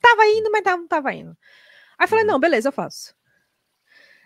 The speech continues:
Speaker 1: Só que a galera chegou, "Ah, então tá, o, o campeonato vai ser aqui em Sorocaba, a gente vai pagar seu transporte, sua estadia e seu cachê é tanto." Eu falei, aí eu pareci e falei, "Gente, vocês tão me pagando?" <laughs> Eu falei, "Como assim vocês tão me pagando?
Speaker 2: É.
Speaker 1: E que eu tô perdendo?"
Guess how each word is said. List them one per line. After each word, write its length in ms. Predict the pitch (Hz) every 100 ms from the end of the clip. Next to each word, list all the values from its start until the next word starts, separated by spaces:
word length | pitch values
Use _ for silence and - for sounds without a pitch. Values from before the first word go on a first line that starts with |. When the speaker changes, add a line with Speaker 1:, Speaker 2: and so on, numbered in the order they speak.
| -
Speaker 1:
Só 180 | 247 240
que 100 | 269
a 80 |
galera 200 | 254 262
chegou, 200 | 277 294 339
"Ah, 120 | 415
então 240 | 415 415 392
tá, 260 | 294 190
o, 260 | 170 180 190
o 40 | -
campeonato 420 | 208 214 202 214
vai 100 | 202
ser 120 | 233
aqui 160 | 220 226
em 60 |
Sorocaba, 680 | 214 254 285 - 277 320 370 415
a 60 |
gente 200 | 277 269
vai 80 | 262
pagar 240 | 254 220 214
seu 140 | 240
transporte, 520 | 262 247 - 269 349
sua 80 | 339
estadia 600 | - 285 214 262 339 370
e 40 | 370
seu 100 | 370
cachê 200 | 359 370
é 40 |
tanto." 220 | 370 262 247
Eu 40 |
falei, 260 | 277 262 -
aí 100 | -
eu 80 | 294 -
pareci 260 | 494 453 427
e 40 |
falei, 160 | 427 381
"Gente, 120 | 311
vocês 120 | 277
tão 100 | -
me 40 | 311
pagando?" 540 | - 220 156 156 233 180 _ _ _ -
<laughs> 680 | - _ _ - _ -
Eu 60 | 480
falei, 160 | 494 466
"Como 120 | 554
assim 180 | 494 302
vocês 140 | 294
tão 120 | 233
me 40 | 226
pagando? 580 | 220 208 185 165 165 170 285 330 - - - - 262
Speaker 2:
É. 360 | 208 165 214
Speaker 1:
E 60 | 440
que 60 | 640
eu 80 | 640
tô 80 | 523
perdendo?" 600 | 330 226 185 151 165